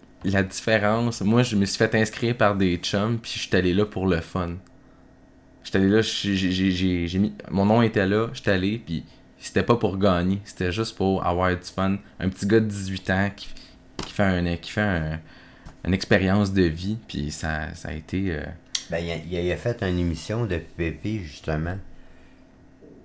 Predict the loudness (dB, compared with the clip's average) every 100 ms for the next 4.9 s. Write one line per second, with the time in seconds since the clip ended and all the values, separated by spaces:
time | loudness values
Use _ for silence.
0 | -20 -20 -20 -16 -8 -8 -2 0 2 0
1 | -2 -4 -2 -2 -2 -4 -4 -6 -4 -2
2 | -2 -2 -4 -4 -4 -4 -4 -4 -4 -4
3 | -6 -8 -6 -8 -6 -6 -6 -8 -14 -20
4 | -20 -20 -20 -20 -8 0 2 2